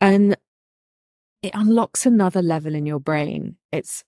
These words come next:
so many people who do my hypnobirthing course or come and do sessions with me, they say that it's like they've unlocked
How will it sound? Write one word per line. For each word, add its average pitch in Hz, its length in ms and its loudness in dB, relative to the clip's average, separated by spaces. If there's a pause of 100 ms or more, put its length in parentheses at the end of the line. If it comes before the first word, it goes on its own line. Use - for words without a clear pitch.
so 233 320 2
many 254 160 4
people 226 340 2
who 190 160 2
do 170 460 0
my 165 580 -2
hypnobirthing 156 720 -4
course - 500 -4 (320)
or 156 300 2
come 165 200 -4
and 156 280 -2
do 160 180 0
sessions 170 540 -2
with 143 200 -2
me, 131 260 0 (500)
they 196 160 4
say 226 420 2
that 190 320 2 (540)
it's - 260 -2
like 214 220 2
they've 247 180 4
unlocked 185 560 2